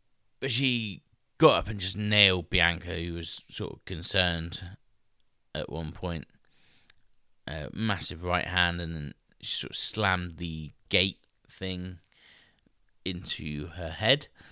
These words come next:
Uh, back in the ring, both women use the chair. Bayley then pulls Bianca to the outside, traps her between the apron and the steps,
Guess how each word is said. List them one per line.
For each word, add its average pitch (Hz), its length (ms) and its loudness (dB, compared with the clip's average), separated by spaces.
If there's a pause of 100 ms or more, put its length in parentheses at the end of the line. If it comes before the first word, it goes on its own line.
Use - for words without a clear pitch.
(340)
Uh, 95 100 4
back 131 260 6
in 139 80 2
the 123 80 2
ring, 127 220 2
both 117 300 2
women 95 420 -2 (100)
use 90 400 -8
the - 80 -14
chair. 113 540 2 (1400)
Bayley 131 320 4
then 107 340 0 (500)
pulls 131 280 0
Bianca 107 400 0
to - 120 -12
the 92 120 -2
outside, 98 440 -2
traps - 440 0
her 104 280 4 (260)
between 95 460 0
the 90 240 -2
apron 90 520 -4
and 80 200 -8
the 71 60 -10
steps, - 720 0